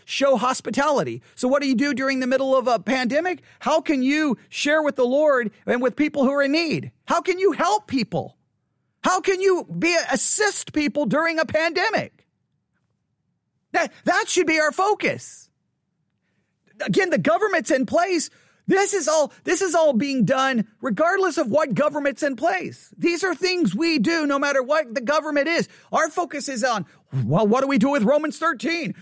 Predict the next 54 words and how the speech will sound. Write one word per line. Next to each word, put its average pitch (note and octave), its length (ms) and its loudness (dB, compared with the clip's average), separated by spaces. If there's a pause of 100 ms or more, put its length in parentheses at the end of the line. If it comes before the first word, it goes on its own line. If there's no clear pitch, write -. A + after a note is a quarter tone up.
(120)
Do A#3 80 -2
we C4 160 -2
obey? A#3 340 0 (200)
How D4 140 0
about F4 200 0
we D4+ 100 0
go C#4 140 0
back C#4 160 -2
to C4 80 -8
Romans B3+ 340 -2
twelve C4 340 0
nine C4+ 440 0 (160)
and A3+ 80 0
we B3 100 -4
start C#4+ 240 -2
following B3+ 420 2
all C4 160 4
of A#3 100 -2
those B3 200 0
things C#4 380 -4 (120)
before C#4+ 300 0
we C#4 160 -2
even C4+ 140 2
argue D#4 380 2
about F#3+ 220 0
Romans E3 320 -2
thirteen? - 520 -8 (1200)
Before D#4+ 300 0
we D#4 100 -2
even C#4 200 -4
worry D#4 400 0 (760)
about B3 200 0
what B3+ 140 0
the A#3 80 2
state A3+ 380 0
is E3+ 200 0
doing. C3 360 0 (480)
This E4 180 2
is E4 100 -2
what C#4+ 160 0
the C4+ 100 -2
church F#4 460 0
is C#4+ 120 -2
supposed A3 380 -2
to G3+ 60 0
be E3 120 0
doing. A#2+ 300 -8 (300)
We B3 120 0
always D4+ 320 2
worry D#4+ 180 0
about C4+ 240 0
church - 340 -2
and A3+ 140 -2
state. F4 440 -6